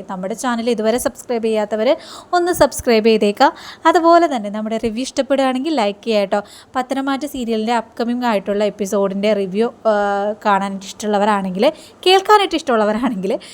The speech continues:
നിങ്ങൾ ഈ ഒരു ചാനലൊന്ന് സബ്സ്ക്രൈബ് ചെയ്തേക്കാം. അതുപോലെ തന്നെ നമ്മുടെ മൗനരാഗത്തിൻ്റെ ഡെയിലി ഉള്ള എപ്പിസോഡ് റിവ്യൂസും നമ്മൾ ചെയ്യുന്നുണ്ട് ട്ടോ. അപ്പോൾ എന്തായാലും നമുക്ക് കഥയിലേക്ക്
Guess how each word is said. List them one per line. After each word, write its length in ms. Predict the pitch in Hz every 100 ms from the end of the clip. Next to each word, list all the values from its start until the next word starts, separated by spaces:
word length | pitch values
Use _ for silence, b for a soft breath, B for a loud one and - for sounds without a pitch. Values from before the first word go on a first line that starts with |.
| B -
നിങ്ങൾ 180 | 233 226
ഈ 20 | 214 214
ഒരു 80 | 226
ചാനലൊന്ന് 420 | 208 185 190 196 202
സബ്സ്ക്രൈബ് 460 | 190 - 214 196 185
ചെയ്തേക്കാം. 420 | 180 190 190 349 B B B B 381
അതുപോലെ 400 | 381 330 262 190 190
തന്നെ 200 | 180 220
നമ്മുടെ 240 | 214 196 233 220
മൗനരാഗത്തിൻ്റെ 800 | 233 262 285 254 233 220 220 202 - B B B - 240
ഡെയിലി 360 | 302 311 320 339
ഉള്ള 140 | 233 220 - 226
എപ്പിസോഡ് 440 | 226 202 226 226 214
റിവ്യൂസും 440 | 214 202 247 240 220 240
നമ്മൾ 180 | 220 285 311
ചെയ്യുന്നുണ്ട് 440 | 294 262 202 185 180
ട്ടോ. 80 | 190 B B B
അപ്പോൾ 140 | 381 311
എന്തായാലും 260 | 247 233 233 220
നമുക്ക് 260 | 208 269 320 -
കഥയിലേക്ക് 500 | 185 180 180 180